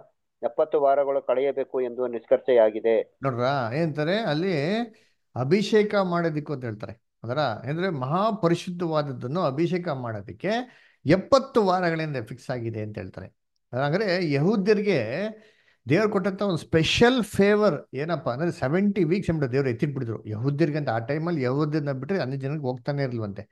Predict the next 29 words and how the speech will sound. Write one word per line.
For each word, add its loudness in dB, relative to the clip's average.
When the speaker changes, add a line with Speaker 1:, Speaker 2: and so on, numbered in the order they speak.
Speaker 2:
ಆ 2
ಎಪ್ಪತ್ತು 4
ವಾರದಲ್ಲಿ 4
ಯಹೂದ್ಯರಿಗೆ 2
ಏನ್ -4
ಕೆಲ್ಸಗಳಾಗ್ಬೇಕು -2
ಅಂತ 0
ಎಲ್ಲ 2
ಹೇಳ್ತಾರೆ. -2
ಮುದ್ರೆ -4
ಹಾಕೋದು, -2
ಏನ್ರಿ, 0
ಪ್ರವಾದಗಳ 0
ದೀರ್ಘದರ್ಶನಗಳನ್ನ, -2
ಅದರ 0
ಕಂಚುಗಳನ್ನೆಲ್ಲ 0
ಮುದ್ರೆ -4
ಹಾಕಿ 0
ಯಥಾರ್ಥ 2
ಮಾಡೋಂಥದ್ದು, 4
ಕ್ರಿಸ್ತನ್ -6
ಮಾಡೋಕೆ 2
ಈ 0
ಕೆಲ್ಸಗಳನ್ನ -4
ಮಾಡ್ಬೇಕು. -4
ಆಮೇಲೆ -2
ಪರಿಶುದ್ಧವಾದದ್ದು, 0
ಏನ್ 0
ಪರಿಶುದ್ಧವಾದದ್ದು? 2